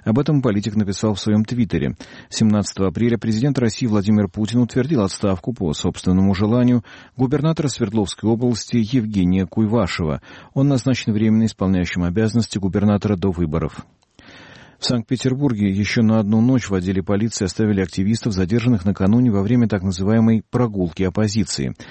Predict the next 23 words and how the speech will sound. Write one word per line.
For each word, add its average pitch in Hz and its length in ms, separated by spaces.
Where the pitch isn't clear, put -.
Об 127 160
этом 170 140
в - 60
Твиттере 117 440
сообщил 92 380
журналист 90 460
«Эхо 92 200
Москвы» 110 400
Арсений 92 520
Веснин. 98 520
Всего 143 320
на 113 200
акции 113 200
шестнадцатого 98 600
апреля 135 260
были 160 160
задержаны 113 560
около 110 180
тридцати 113 640
активистов 101 720
движения 117 460
«Новая 110 300
оппозиция». 95 600